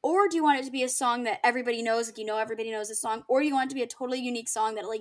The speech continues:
you only like, like, one of those random songs?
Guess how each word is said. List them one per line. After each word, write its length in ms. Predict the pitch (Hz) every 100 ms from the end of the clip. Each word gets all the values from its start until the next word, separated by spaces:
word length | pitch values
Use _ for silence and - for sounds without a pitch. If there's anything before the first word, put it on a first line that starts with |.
| 202
you 380 | 220 233 262 269
only 360 | 262 262 254 240
like, 320 | 214 214 214
like, 120 | 208
one 120 | 220
of 40 | 214
those 160 | 208
random 420 | 214 214 247 269 254
songs? 720 | 226 214 208 208 226 -